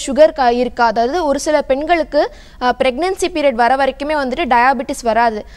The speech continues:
ஆனா gestational diabetes அப்படின்னு சொல்லிட்டு பிரெக்னன்சி டைம்ல மட்டுமே வந்து ஒரு diabetic condition வரும்.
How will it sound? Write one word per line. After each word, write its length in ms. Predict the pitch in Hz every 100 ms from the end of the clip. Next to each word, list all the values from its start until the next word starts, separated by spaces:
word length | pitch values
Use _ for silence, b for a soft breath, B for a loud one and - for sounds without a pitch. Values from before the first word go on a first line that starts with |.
| B
ஆனா 280 | - 269 311
gestational 640 | 254 262 262 359 - 330 277
diabetes 580 | 254 262 233 254 285 254
அப்படின்னு 220 | 247 269
சொல்லிட்டு 360 | 247 233 311 403 - -
பிரெக்னன்சி 460 | 254 254 392 381 330
டைம்ல 220 | 277 254
மட்டுமே 320 | 240 214 254
வந்து 160 | 285 285
ஒரு 120 | 302
diabetic 500 | 226 233 247 262 -
condition 340 | 226 233 - 233
வரும். 240 | 220 220